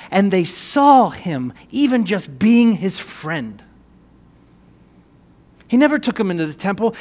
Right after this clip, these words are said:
He never crossed all those walls that they created, even though he knows that he could have and possibly even should have.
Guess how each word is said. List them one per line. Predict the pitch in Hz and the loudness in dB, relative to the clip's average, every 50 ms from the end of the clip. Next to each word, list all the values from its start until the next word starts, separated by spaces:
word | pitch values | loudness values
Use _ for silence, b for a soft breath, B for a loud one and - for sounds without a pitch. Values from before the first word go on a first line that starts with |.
| B B | B B
He | B 240 | B 2
never | 269 302 285 285 | 2 2 2 0
crossed | 285 - - 262 247 240 240 226 233 - | -4 0 4 4 6 6 6 2 0 -2
all | 226 220 208 | -2 -2 0
those | 208 208 196 165 | 0 0 -2 -2
walls | 170 185 190 190 196 202 208 185 | -2 -2 0 2 2 0 0 -2
that | 190 160 | -4 -4
they | 202 185 170 | -4 -4 -4
created, | - - 196 185 196 208 202 202 | -4 -2 -2 -2 0 -2 -2 -4
even | 214 208 214 | -4 -4 -2
though | 220 214 202 | 0 0 0
he | 190 214 | 0 0
knows | 208 208 202 196 190 156 | 0 0 0 0 0 0
that | 196 180 | -2 -4
he | 170 190 | -4 -6
could | 160 - - 185 175 156 | -8 -8 -6 -4 -4 -2
have | 165 175 190 220 240 220 - B B B | 0 2 2 2 2 0 -8 B B B
and | B 190 - | B -4 -2
possibly | - 214 220 220 - 226 233 214 | -2 -2 -2 -2 -2 -4 -4 -4
even | 196 175 175 156 | -4 -4 -6 -8
should | - - - - 185 180 180 | -8 -8 -4 -2 -2 0 2
have. | 202 208 233 254 - | 2 2 2 2 0